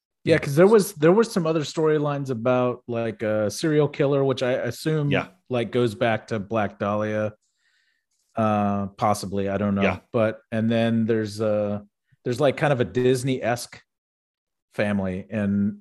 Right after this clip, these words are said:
Speaker 1: in there that completely got cut out as well, right?
Speaker 2: Yep. Yeah.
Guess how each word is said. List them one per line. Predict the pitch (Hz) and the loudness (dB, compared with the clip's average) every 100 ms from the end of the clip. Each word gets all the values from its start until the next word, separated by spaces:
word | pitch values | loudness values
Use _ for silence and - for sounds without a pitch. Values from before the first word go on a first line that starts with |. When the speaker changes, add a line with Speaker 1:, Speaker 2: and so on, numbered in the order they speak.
| - | -6
Speaker 1:
in | 107 104 101 107 107 | -2 0 0 0 -2
there | 110 107 | 0 0
that | 104 104 | -2 -6
completely | - 101 101 107 98 | -10 -8 -6 -6 -4
got | 95 95 - | -4 -4 -6
cut | 107 98 | -6 -4
out | 95 | -4
as | 90 87 | -6 -4
well, | 110 92 87 | -4 -4 -6
right? | 90 123 - - | -4 -6 -8 -2
Speaker 2:
Yep. | 104 104 - _ _ - | -2 -2 -6 _ _ -4
Yeah. | 98 78 | -2 -2